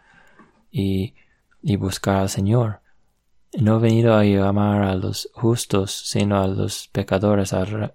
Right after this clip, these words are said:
al arrepentimiento. Y esas son las buenas nuevas, nuevas que necesitamos salir esta tarde, es que Cristo vino al mundo, como Él dice, acabando el Evangelio de Lucas,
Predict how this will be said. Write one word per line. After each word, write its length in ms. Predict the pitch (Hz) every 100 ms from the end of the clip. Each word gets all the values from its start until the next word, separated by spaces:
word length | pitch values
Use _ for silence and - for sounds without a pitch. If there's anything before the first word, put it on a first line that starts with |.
| -
al 240 | 98 95
arrepentimiento. 760 | 95 104 101 104 101 104 101
Y 80 | 98
esas 240 | 107 151 135
son 120 | 113
las 120 | 104
buenas 320 | 110 101 104
nuevas, 500 | 104 98 101 101 98 -
nuevas 400 | 110 107 98 -
que 280 | - 101 95
necesitamos 560 | 98 - 104 101 101
salir 440 | - 95 101 98 104 - - _ _ _
esta 260 | - - 98
tarde, 340 | - 98 98
es 140 | 95 -
que 180 | 101 98
Cristo 340 | 104 104 101
vino 280 | 101 104 101
al 140 | 98
mundo, 420 | 98 107 107 101 101 - _ _ _
como 240 | - 104 101
Él 120 | 101
dice, 460 | 104 - 101 98 - _ _ _ _ -
acabando 680 | 104 - 98 98 104 113
el 480 | 110 107 101 110 185 - _ _ _ -
Evangelio 560 | - 101 95 110 104 104
de 120 | 98
Lucas, 600 | 98 95 - 98 -